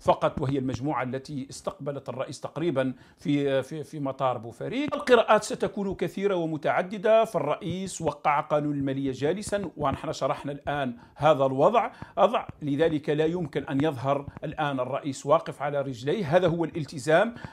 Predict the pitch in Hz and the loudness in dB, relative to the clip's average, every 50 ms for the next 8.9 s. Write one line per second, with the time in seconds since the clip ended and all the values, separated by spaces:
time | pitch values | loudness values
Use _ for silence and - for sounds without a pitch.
0 | - - 180 175 208 208 214 196 - 190 196 196 208 214 214 - - - 185 160 | -6 0 2 4 4 2 0 -4 -6 -4 0 2 2 2 0 -2 -6 -6 -4 -2
1 | 165 165 143 156 165 160 160 160 151 - - 143 147 143 151 180 220 214 190 - | -2 -4 -4 -4 -4 -4 -4 -6 -6 -8 -8 -6 -4 -2 0 2 2 0 0 -2
2 | - 156 147 147 151 160 156 - - 135 135 139 127 147 135 131 131 143 - - | -4 -4 -2 0 0 -2 -2 -4 -6 -6 -6 -4 -4 -4 -4 -4 -4 -6 -8 -8
3 | 170 175 185 180 160 - - 185 160 156 139 151 147 123 123 135 135 139 143 147 | -10 -10 -10 -10 -10 -10 -8 -6 -4 -2 -2 -4 -4 -4 -6 -6 -2 0 0 0
4 | - - 220 - - 240 262 - 311 - - - - - 214 202 180 180 190 185 | 0 -2 -6 -4 0 0 0 0 -2 -8 -12 -12 -4 0 2 2 4 4 2 0
5 | 170 - - 165 165 156 139 - - 143 147 143 151 - - 151 143 139 139 131 | 0 0 2 4 4 4 4 2 -4 -2 -2 -2 -2 -2 -2 -4 -4 -4 -6 -8
6 | - 165 151 127 131 139 143 156 151 135 - - _ _ _ _ _ _ _ _ | -8 -8 -8 -4 0 2 4 6 6 6 4 0 _ _ _ _ _ _ _ _
7 | _ _ - - - - - - - - - 233 190 170 - - 147 139 147 135 | _ _ -20 -20 -20 -20 -20 -20 -10 0 6 8 8 8 6 2 -8 -4 -2 0
8 | 143 139 135 135 131 - - 156 151 127 127 131 131 151 170 208 220 | 0 2 0 0 -2 0 2 2 2 2 2 0 0 0 0 0 0